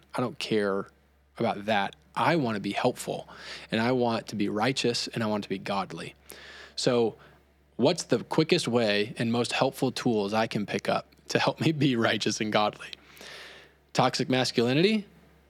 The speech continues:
Like, well, I don't even know what that means. And, like, I don't know what we're aiming for. I don't know who we're mad at. I don't know what to do.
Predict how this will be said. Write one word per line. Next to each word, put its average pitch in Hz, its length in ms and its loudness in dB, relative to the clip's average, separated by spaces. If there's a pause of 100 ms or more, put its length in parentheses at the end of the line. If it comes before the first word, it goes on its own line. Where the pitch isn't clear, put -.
(140)
Like, 98 180 -2
well, 117 240 4
I 147 140 2
don't 208 100 2
even 107 300 -2
know 107 160 -4
what 120 320 -2
that 95 180 -2
means. 98 680 -6 (640)
And, 123 120 0
like, 113 340 -4 (680)
I 127 60 2
don't 160 80 4
know 156 100 4
what 127 140 4
we're 113 100 4
aiming 139 300 2
for. 147 540 2 (340)
I 131 80 8
don't 143 140 4
know 127 120 2
who 123 100 0
we're 107 140 0
mad 131 360 4
at. - 340 2 (440)
I 139 100 6
don't 143 60 2
know 131 80 4
what 113 120 2
to - 80 -8
do. 127 560 2